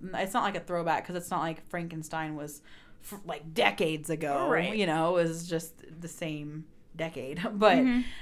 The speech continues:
Speaker 1: it's just, it was cool seeing, like, "Oh, my father left me these letters," and, like, if it had been decades ago, it was cool to see, like,
Speaker 2: Right,
Speaker 1: the throwbacks
Speaker 2: exactly.
Speaker 1: to the original and things
Speaker 2: Exactly.
Speaker 1: like that. So I enjoyed that aspect of it. But they didn't really even talk about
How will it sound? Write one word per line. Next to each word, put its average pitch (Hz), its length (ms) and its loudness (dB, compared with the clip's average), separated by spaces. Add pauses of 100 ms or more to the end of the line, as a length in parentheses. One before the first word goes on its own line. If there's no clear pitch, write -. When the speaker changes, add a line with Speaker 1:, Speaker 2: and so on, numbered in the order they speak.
(140)
Speaker 1:
it's 202 280 0
just, 196 300 -4
it 190 140 -4
was 185 160 -8
cool 180 280 -8
seeing, 170 340 -6
like, 156 200 -8
"Oh, 220 100 -4
my 196 160 -8
father 214 420 -2
left 196 220 -2
me 185 100 -6
these 160 260 -6
letters," 180 600 2
and, 170 140 -2
like, 170 200 -4
if 240 180 4
it 220 100 0
had 175 340 4
been 156 160 -2
decades 151 440 -6
ago, 147 280 -4
it 143 160 -4
was 170 160 -2
cool 160 240 -8
to 151 80 -6
see, 160 320 -10
like, - 180 -4
Speaker 2:
Right, 202 180 6
Speaker 1:
the 202 60 -4
throwbacks 170 540 6
Speaker 2:
exactly. - 160 -6
Speaker 1:
to 185 80 -6
the 156 160 -4
original 156 560 -4
and 123 160 -8 (400)
things 202 240 0
Speaker 2:
Exactly. 185 160 2
Speaker 1:
like 170 180 -2
that. 143 480 -2
So - 160 0
I 175 120 6
enjoyed 165 480 -2
that 151 240 2
aspect 151 520 -4
of 151 140 -4
it. 151 300 -6 (120)
But 196 160 -2
they 240 100 2
didn't 339 260 -2
really 294 220 0
even 240 260 -2
talk 208 200 -2
about 180 440 0